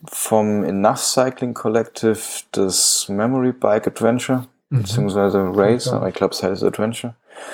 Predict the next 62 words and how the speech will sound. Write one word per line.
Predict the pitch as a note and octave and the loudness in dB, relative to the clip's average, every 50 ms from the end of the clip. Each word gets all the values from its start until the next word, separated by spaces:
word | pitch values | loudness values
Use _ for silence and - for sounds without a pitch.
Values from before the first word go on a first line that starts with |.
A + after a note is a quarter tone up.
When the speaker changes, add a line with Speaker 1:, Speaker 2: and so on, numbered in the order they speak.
| - - - - - _ - | -14 -16 -16 -18 -20 _ -10
Speaker 1:
Genau, | - G2 F#2+ F#2+ F#2+ F#2+ G2 G2+ F2+ | -8 -4 -2 0 0 2 2 2 2
und | F#2 F#2+ - - | 0 2 2 4
dann, | G2 G2+ G#2 G#2 G#2 F#2 | 4 4 4 4 4 4
was | G#2 G2 F#2 G#2+ | 2 2 2 0
ich | G#2+ G2+ A2 | 0 2 2
im | G#2 G#2 | 2 4
August | G2+ F#2+ - - A2 A2 G#2+ - - - | 2 2 2 2 2 2 2 0 -2 -2
mach, | G#2 G2 F#2+ F#2+ F2+ - - - - - - - - _ _ _ _ _ _ _ _ | 0 2 2 2 0 -4 -10 -16 -18 -20 -20 -20 -20 _ _ _ _ _ _ _ _
muss | - G#2 G#2 G#2 G2+ G2+ G2+ G2 G2+ G2 G#2 G2+ - - | -10 -8 -6 -4 -2 -2 0 0 0 0 0 0 0 -2
ich | F#2+ E2+ E2 | -4 -4 -6
mal | E2+ F#2 F2 | -8 -8 -8
schauen. | - - - - - F#2+ F#2 F2+ - _ _ - | -8 -8 -8 -8 -8 -10 -12 -14 -20 _ _ -2
Speaker 2:
Ja. | D3 C#3+ | 2 4
Speaker 1:
Das | C#3 C3 B2+ - - - - - G2 F2+ - B2+ | 4 4 2 0 -4 -6 -6 -4 -6 -6 -6 -4
mag | C3 G2+ G2 G2 G2 - - | 0 4 4 4 4 2 -2
ich | F2 F2 | -8 -6
mir | F#2+ F#2+ | -4 -4
noch | F#2 F#2 - | -4 -4 -2
offen | - - - G2+ F#2+ F2+ | -2 -2 -2 -2 -4 -4
halten. | F#2 F#2 F2+ - G2 - - - - - - - - | -4 -4 -4 -4 -8 -12 -12 -14 -16 -16 -16 -16 -8
Ich | - - | -6 -4
schau | - - G2 G2+ | 0 4 4 4
jetzt | G2+ G2+ - G#2+ | 4 2 0 0
mal | G2+ G2+ | 0 2
noch, | G2 G2 F#2+ - - G2+ | 2 0 -2 -2 -2 -2
wie | G2+ | 0
das | F#2+ G2 F#2 - G2 | 0 0 -2 -2 -4
irgendwie | F#2+ G2 G2 F#2 F#2+ F#2 | -6 -6 -6 -6 -6 -6
in | F#2 F#2 | -6 -6
der | F#2 F#2 | -6 -8
Schweiz | - - - G#2 G#2 G#2+ G#2+ - - | -4 0 2 4 4 2 2 0 2
läuft | G#2+ G2+ G2+ G2 G2 - - G2 | 2 2 2 2 -2 -6 -10 -12
und | F#2+ F#2+ | -8 -4
wie | F#2+ | -2
es | - - | 0 0
Speaker 2:
Mhm. | - | 0
Speaker 1:
in, | - B2+ C3 - _ _ _ _ - - - - - - - - - - | -2 -4 -8 -12 _ _ _ _ -20 -20 -20 -20 -20 -20 -20 -20 -6 0
ja, | F#2 G#2 G#2 - - | 4 4 4 6 6
eigentlich | B2 B2 B2 A#2 G2 | 6 4 4 4 2
muss | A2 A2 G2 | 2 2 2
ich | G2 - | 2 2
schauen, | - A2 A2 G#2+ | 2 2 2 2
wie | G2+ | 2
es | F#2+ G2+ | 0 0
in | G#2 F#2+ | 0 -2
der | F#2 | -2
Schweiz | - - B2 A#2+ B2 - | 0 2 2 2 2 4
läuft, | - A2+ A2 A2 G#2+ - | 4 4 4 4 4 0
wie | - G2 | -4 -6
ich | F#2 G2 | -6 -6
mich | F#2 - - | -10 -10 -10
fühle | - - - G#2 G2+ G2+ | -8 -4 -4 -2 -2 -4
und | F#2+ F#2 | -4 -6
dann | F#2+ F#2 F#2+ | -6 -8 -8
muss | F#2 F2+ - - | -8 -10 -10 -12
ich, | - - | -14 -12
glaub | - - - F#2+ | -10 -10 -10 -10
ich, | F2+ | -10
mal | F#2 F#2+ F#2+ | -10 -10 -10
eine | F#2 F#2 F#2 F#2 F#2 F2+ | -8 -8 -8 -8 -10 -10
Entscheidung | - - - - - G2 F#2 F#2+ F#2 F#2 | -12 -12 -14 -12 -12 -12 -12 -12 -14 -16
treffen. | - - - - - - G2 - | -16 -14 -14 -14 -14 -14 -16 -18